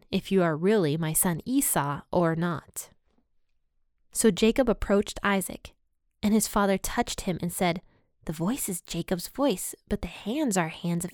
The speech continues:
Esau." He could not recognize him as Jacob, because his hands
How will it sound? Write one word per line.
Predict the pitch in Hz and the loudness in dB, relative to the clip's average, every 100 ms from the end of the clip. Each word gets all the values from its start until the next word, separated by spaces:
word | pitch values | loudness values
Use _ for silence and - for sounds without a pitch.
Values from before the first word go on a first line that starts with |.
| - | -8
Esau." | 285 - - - - _ _ | -4 -2 -2 -6 -12 _ _
He | - 254 | 0 0
could | 247 - 320 - | 2 0 0 2
not | 311 | 0
recognize | 233 262 - 180 165 160 | 2 0 0 0 0 0
him | - 160 | -2 -4
as | 165 - | -4 -4
Jacob, | - 196 - - - _ _ | 0 0 -2 -12 -14 _ _
because | 226 - 220 214 | -2 0 0 0
his | 202 - - | 0 -2 -2
hands | 277 302 151 170 - | 0 0 -2 -4 -10